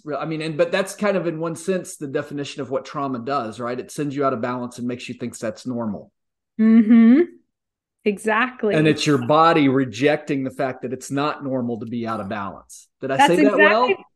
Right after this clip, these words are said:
Speaker 2: I think that that's a really good synopsis. Yeah, I totally agree with that.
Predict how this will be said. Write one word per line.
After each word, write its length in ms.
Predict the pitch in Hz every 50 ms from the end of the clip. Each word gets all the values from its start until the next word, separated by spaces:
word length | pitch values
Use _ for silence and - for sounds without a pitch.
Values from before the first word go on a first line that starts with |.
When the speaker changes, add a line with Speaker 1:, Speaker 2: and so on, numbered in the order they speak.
| - - _ _ - 285
Speaker 2:
I 140 | 330 440
think 180 | 427 508 523 605
that 100 | 571 539 554
that's 200 | 508 494 453 -
a 60 | 427
really 320 | 349 311 330 359 370 392 349
good 200 | - 381 392 -
synopsis. 880 | - - 285 277 285 349 440 427 - - 233 202 202 110 - - -
Yeah, 300 | - 311 381 440 381 302 -
I 100 | 214 226
totally 380 | 233 - 294 285 302 320 320
agree 280 | 311 277 285 302 339 370
with 160 | 359 320 -
that. 420 | - 202 185 127 104 104 - -